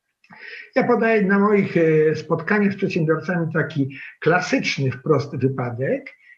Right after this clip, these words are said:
kiedy pamiętam, jak zaczęliśmy produkować, e, e, m, e, produkty multimedialne, przygotowując sobie treść do internetu, bo myśmy już czuli w Optimusie, że internet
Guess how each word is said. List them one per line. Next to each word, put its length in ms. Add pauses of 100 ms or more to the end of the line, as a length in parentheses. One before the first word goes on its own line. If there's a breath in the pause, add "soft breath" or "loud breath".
kiedy 240
pamiętam, 640
jak 220
zaczęliśmy 1500
produkować, 1400
e, 1200
e, 140 (580)
m, 180 (500)
e, 40
produkty 520
multimedialne, 800
przygotowując 1200
sobie 240
treść 380
do 60
internetu, 720
bo 120
myśmy 280
już 200
czuli 280
w 60
Optimusie, 580
że 120
internet 540